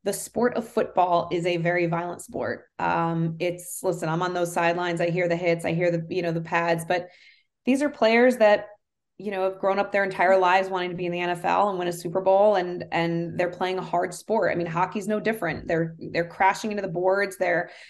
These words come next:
you know, in an instant, a skate can slash a throat and you're done. I mean, it's, it's, at the level of professional sports, anything can happen, and you're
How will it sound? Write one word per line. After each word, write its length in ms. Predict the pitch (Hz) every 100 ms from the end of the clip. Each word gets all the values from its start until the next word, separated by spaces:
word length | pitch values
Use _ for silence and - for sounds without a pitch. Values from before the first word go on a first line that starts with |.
| - _ _ _ _
you 100 | 214
know, 120 | 180
in 440 | 196 170 175 202
an 100 | 196
instant, 400 | 190 220 - 190
a 40 | 170
skate 300 | 165 202 185
can 120 | 180
slash 300 | 160 180 170
a 60 | 170
throat 220 | 196 190
and 100 | 175
you're 80 | 156
done. 280 | 110 117
I 60 | 131
mean, 120 | 190
it's, 240 | 180 226 -
it's, 320 | 220 220 - _ _ _ _ _ _ _ _ _ _ _ - -
at 180 | 185 190
the 80 |
level 420 | 196 214 247 269 254
of 120 | 240
professional 500 | - 202 202 202 180
sports, 720 | - - 185 - - - - _ - _
anything 400 | - 208 - 185
can 100 | 170
happen, 560 | 160 160 160 - - -
and 320 | 175 170 170
you're 140 | 170